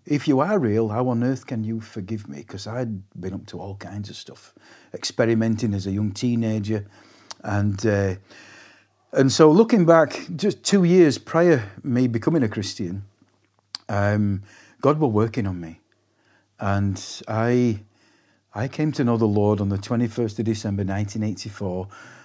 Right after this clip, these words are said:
at one thirty in the morning. My Christmas times were a boozing time. It were a, a time going out with the guys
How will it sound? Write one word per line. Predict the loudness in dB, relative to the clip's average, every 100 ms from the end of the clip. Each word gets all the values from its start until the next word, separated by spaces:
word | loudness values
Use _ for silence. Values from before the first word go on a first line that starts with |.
| -10
at | -8 -4
one | -2 2 2 0
thirty | 0 0 0 0
in | 0
the | 0
morning. | 0 0 0 0 -2 -2 -2
My | -2 -4
Christmas | -6 -8 -8 -10
times | -8 -6 -4 -4
were | -6
a | -8
boozing | -6 -8 -6 -6
time. | -8 -14 -18 -18 -20 _ -20 _ _ -10
It | -6
were | -4
a, | -2 -4 -6 -10
a |
time | -6 -2 0
going | 2 0
out | 0
with | -2
the | -4
guys | -2 -2 -2 -4 -6